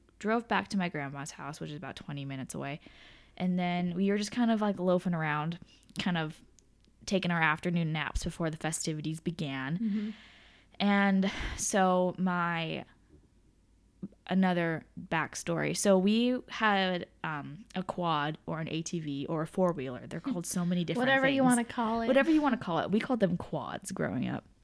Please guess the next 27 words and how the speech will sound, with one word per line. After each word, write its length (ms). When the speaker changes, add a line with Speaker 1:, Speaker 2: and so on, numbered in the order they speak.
Speaker 1:
And 180
so, 440
um, 420
ooh. 220
Speaker 2:
Sorry. 140
Speaker 1:
<laughs> 60
No, 120
you're 160
good. 180
As 140
I 160
was 160
saying, 440
um, 520
we 720
had 300
brought 240
up 140
our 140
quad 680
to 180
Utah 680
because 380
we 120
didn't 320
get 240
much 840